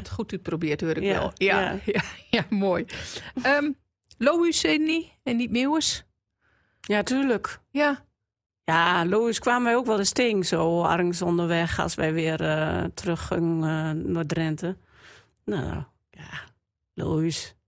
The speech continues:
Speaker 1: Gebeurt er gewoon bij.
Speaker 2: Ja, maar dat is toch ook echt wel, ehm, daar mogen we echt wel trots op zijn, op Lois.
Speaker 1: Zeker.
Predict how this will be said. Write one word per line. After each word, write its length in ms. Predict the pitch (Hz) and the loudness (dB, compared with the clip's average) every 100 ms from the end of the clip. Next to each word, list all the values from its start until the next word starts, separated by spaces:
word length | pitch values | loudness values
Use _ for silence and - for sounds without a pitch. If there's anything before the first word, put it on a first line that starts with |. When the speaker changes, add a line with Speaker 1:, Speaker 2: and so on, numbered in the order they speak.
| _ _ _ - | _ _ _ -4
Speaker 1:
Gebeurt 200 | 190 185 | -2 -2
er 60 | |
gewoon 220 | - 185 | 0 0
bij. 320 | 180 139 156 - | 0 0 -2 -6
Speaker 2:
Ja, 420 | - 165 196 180 170 | -2 2 2 2 2
maar 200 | 165 175 | 2 2
dat 100 | 185 | 2
is 100 | 175 | 0
toch 180 | 202 196 | 0 0
ook 180 | 202 - | 0 0
echt 280 | 196 - | -2 0
wel, 360 | 196 185 185 185 | 0 2 2 2
ehm, 520 | 180 175 180 180 185 | 2 2 2 2 2
daar 140 | 190 202 | 0 0
mogen 300 | 214 208 196 | 0 2 2
we 60 | |
echt 300 | 190 196 - | 2 0 -2
wel 100 | 190 | -4
trots 320 | 190 196 - | -2 -2 -2
op 80 | - | -4
zijn, 440 | 143 139 139 170 196 | -2 -4 -4 -6 -8
op 180 | 165 139 | -8 -6
Lois. 720 | 135 - 147 175 190 - - _ _ _ _ | -6 -4 -6 -6 -8 -12 -16 _ _ _ _
Speaker 1:
Zeker. 520 | - 269 233 156 156 | -2 -2 0 -2 -4